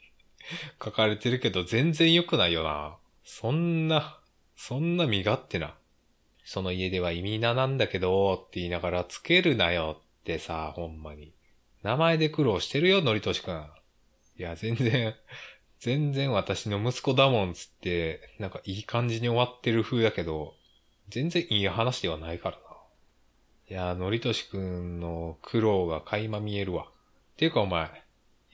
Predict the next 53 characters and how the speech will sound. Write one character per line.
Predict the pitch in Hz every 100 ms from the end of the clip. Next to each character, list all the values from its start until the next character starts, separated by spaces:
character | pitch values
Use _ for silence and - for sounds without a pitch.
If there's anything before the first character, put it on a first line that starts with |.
| 107
虎 | 185
杖 | 185 123
お | 95
前、 | 90 85 - _ - - - _ _ -
ワ | 123 208
イ | 196
ン | 120
飲 | 98
ん |
で | 95
ね | 85
え |
か？ | - 80 76 _ - - - - - - -
<laughs> | - - - - - - _
虎 | - 190
杖 | 175
お | 113
前、 | 101
ワ | 113 196
イ | 202
ン | 127
飲 | 95
ん | 92
で | 95
ね | 90
え |
か？ | 80 78 76 - _ _ _
い | 92
や、 | 87
こ | -
れ | 90
ワ | 95 131
イ | 170
ン | 107
や | 87
な。 | 80 78 78 76 76 76 _ _ _ _ _ _ _ _ _ _ _ _ _ _ _ _ _ _ _ _ _ _ _ _ _ _ _ _ _ _ _
は | - 120
い。 | 123 _ _ _ -
で | 117
は、 | 117 - - _ _
次 | - 117 104
は | 113 -
坂 | - 127 135
本 | 135 120
デ | 120 107
イ |
ズ。 | 87 - _ _ _
デ | 123
イ | 127
ズ | 127
八 | 131 - 117
十 | 98
九、 | - 95